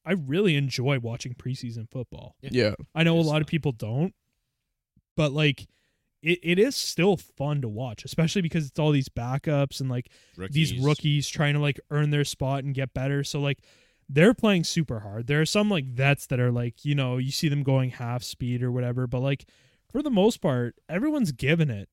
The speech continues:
Speaker 1: out
Speaker 2: Yeah.
Speaker 1: there. So it's, like,
Speaker 2: Make or break.
Speaker 1: it's pretty nice to see, but yeah, I, I enjoy preseason football, and it was just,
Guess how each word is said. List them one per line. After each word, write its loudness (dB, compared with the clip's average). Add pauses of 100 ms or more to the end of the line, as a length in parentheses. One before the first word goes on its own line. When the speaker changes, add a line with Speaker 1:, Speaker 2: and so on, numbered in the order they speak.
(200)
Speaker 1:
out -12
Speaker 2:
Yeah. -10
Speaker 1:
there. -10 (160)
So 4
it's, 2
like, 0 (380)
Speaker 2:
Make -10
or -14
break. -14 (160)
Speaker 1:
it's 0
pretty 2
nice 0
to -4
see, 0
but -2 (140)
yeah, 2 (200)
I, -4
I -2
enjoy 0
preseason -6
football, -4
and -4
it -2
was -2
just, -8